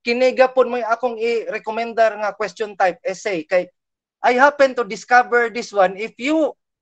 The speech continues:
kanang expand, naa man day nga rin nga pwede ka answer kini siya, oh.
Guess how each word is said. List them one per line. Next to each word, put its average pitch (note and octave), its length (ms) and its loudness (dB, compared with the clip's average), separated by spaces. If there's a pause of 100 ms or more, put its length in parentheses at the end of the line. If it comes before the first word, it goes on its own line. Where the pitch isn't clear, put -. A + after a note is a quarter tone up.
(280)
kanang A3+ 320 2
expand, B3 640 2 (800)
naa C4+ 400 0
man C#4+ 160 0
day G#3+ 160 -2
nga F#3 160 0
rin C#4+ 160 -2
nga G3 160 -2
pwede A#3 320 -2
ka G#3+ 240 -2
answer A3 400 -4
kini B3 240 -8
siya, B3+ 160 2
oh. A3 240 0